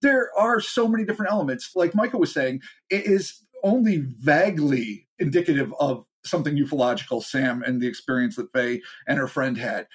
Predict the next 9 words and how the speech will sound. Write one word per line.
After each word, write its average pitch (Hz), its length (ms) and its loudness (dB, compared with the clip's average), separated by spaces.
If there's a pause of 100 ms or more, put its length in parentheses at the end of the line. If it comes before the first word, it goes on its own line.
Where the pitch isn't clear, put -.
(260)
But 190 220 -2
there's 160 220 2
so 240 200 2
many 220 360 0 (100)
things 190 260 0
from 139 300 0 (240)
fairy 208 520 2
encounters 185 840 0 (140)
to, 131 680 4